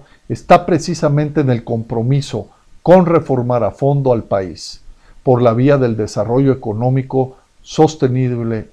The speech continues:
y sustentable y de las instituciones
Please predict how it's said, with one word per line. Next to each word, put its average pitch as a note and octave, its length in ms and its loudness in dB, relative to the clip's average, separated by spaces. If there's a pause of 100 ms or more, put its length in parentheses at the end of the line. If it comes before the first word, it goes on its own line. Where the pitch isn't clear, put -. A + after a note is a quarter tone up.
y A#2+ 80 -10
sustentable A#2+ 920 -4 (320)
y C3 140 -2
de C3+ 140 4
las D#3 320 4
instituciones B2 1040 -6